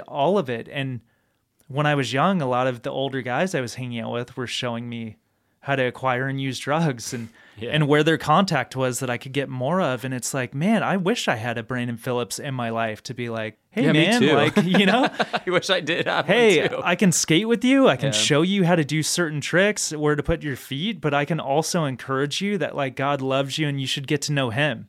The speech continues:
Speaker 2: Yeah.
Speaker 1: And maybe that other path that you're starting to go down, you're not a bad kid, but you're looking for answers, and I can tell you where that path goes. You're not gonna find the answers you're looking for there.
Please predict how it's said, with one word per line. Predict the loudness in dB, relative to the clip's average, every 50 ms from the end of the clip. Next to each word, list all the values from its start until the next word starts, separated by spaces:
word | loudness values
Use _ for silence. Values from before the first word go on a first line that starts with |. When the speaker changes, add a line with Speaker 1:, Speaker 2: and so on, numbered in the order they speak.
| _ _ _
Speaker 2:
Yeah. | -4 -2 -2 -2 -2 -2 -2 -2
Speaker 1:
And | 0 0
maybe | 2 2 4 4
that | 6 6 4 4
other | 4 4 4 4 2
path | 2 2 0 0 0 -2
that | -4 -6 -4
you're | -4 -4 -4
starting | -4 -2 0 0 0 2 2 0 0
to | 0 2
go | 2 2 2
down, | 4 4 4 4 2 2 0 -2 _ _ _ _ _
you're | -4 -2 0
not | 2 2 2
a | 2
bad | 4 4 2 2 2 -2
kid, | -4 -6 -4 -4 -6 -8 -10 -14 _ _ _ _ _ _
but | 2 4 4 4 4 2 -2 _ _ _ _ _ -4
you're | 0 0 2
looking | 2 4 2 2 2 2 0 0 0
for | -2 -4 -4 -4
answers, | -4 -4 -4 -4 -4 -2 0 2 2 2 0 -2 -4 -8 -10 -8
and | -6 -6 -4 -2
I | -2 -2
can | -2 -2 -4 -6
tell | -6 -2 0 0 0
you | 0 0 0
where | -2 0
that | 0 -2 -2 -2
path | -4 -2 -2 -2 -2 -4
goes. | -2 -2 0 0 -2 -2 -4
You're | -4 -2
not | -2 -2 -4
gonna | -6 -8
find | -6 -4 -4 -4 -4
the | -6 -6
answers | -6 -6 -6 -6 -6 -6 -6
you're | -6 -6
looking | -6 -6 -6 -6 -8 -8
for | -6 -8 -6 -6
there. | -6 -6 -8 -10